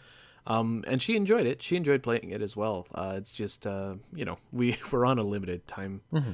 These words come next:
Speaker 1: timeline with the baby, so we only got to play so much. Um, but yeah, yeah, dug that game. So what are
Speaker 2: Hmm.
Speaker 1: you covering?
Speaker 2: Ha! I am also covering a puzzle-ish game.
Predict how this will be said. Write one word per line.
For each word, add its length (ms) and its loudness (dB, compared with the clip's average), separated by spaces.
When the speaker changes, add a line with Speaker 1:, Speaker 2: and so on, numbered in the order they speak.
Speaker 1:
timeline 380 -6
with 160 -8
the 80 -10
baby, 320 -6
so 320 -8
we 80 2
only 160 4
got 140 2
to 40 -14
play 160 0
so 160 -4
much. 560 -6
Um, 480 -2
but 160 0
yeah, 240 4
yeah, 260 -2
dug 180 4
that 180 2
game. 280 -4
So 160 2
what 100 6
are 40 2
Speaker 2:
Hmm. 60 0
Speaker 1:
you 100 0
covering? 460 -2
Speaker 2:
Ha! 260 4
I 160 8
am 140 6
also 500 4
covering 380 2
a 40 0
puzzle-ish 920 0
game. 320 -2